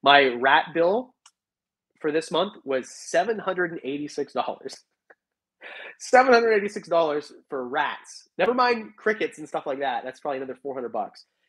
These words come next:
So it's, like, twelve hundred bucks a month to feed this collection, if you're wondering, which is, oh,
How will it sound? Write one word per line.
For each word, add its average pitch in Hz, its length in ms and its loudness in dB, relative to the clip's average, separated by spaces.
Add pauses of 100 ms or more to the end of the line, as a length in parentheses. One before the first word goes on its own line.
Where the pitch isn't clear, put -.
(100)
So 135 160 0
it's, 131 120 -2
like, 139 140 -4
twelve 156 260 0
hundred 151 200 -2
bucks 127 340 2
a 131 40 -8
month 117 260 -6
to 107 60 -20
feed 107 200 -12
this 104 100 -18
collection, - 500 -10 (140)
if - 100 -20
you're 107 120 -6
wondering, 82 320 -10 (240)
which - 180 -4
is, 110 100 -4 (120)
oh, - 160 -6